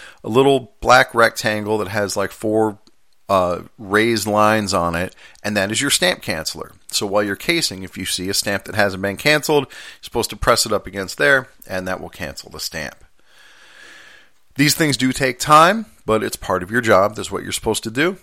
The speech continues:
You get paid by the hour. Next, one thirty-one point two one. This one surprised me.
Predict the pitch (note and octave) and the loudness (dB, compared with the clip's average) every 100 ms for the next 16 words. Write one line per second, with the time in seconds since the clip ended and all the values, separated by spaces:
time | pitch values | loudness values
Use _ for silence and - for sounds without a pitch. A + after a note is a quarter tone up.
0 | - F#2+ G2 - G#2+ F#2 F#2 E2+ D#2+ C#2+ | -14 -8 -6 -6 -6 -4 -2 -2 -4 -4
1 | - - - - - - - - - _ | -6 -12 -20 -20 -20 -20 -20 -20 -20 _
2 | - _ - - A2+ D3+ - A#2+ C#3+ D#3+ | -20 _ -20 -8 0 2 0 0 0 0
3 | E3 E3 E3+ D#3+ E3 D3+ - F3 D#3+ B2+ | -2 0 0 0 -2 0 -2 0 2 2
4 | E3+ - D4 B3+ - A3+ F#3+ - | 2 2 2 2 4 4 4 0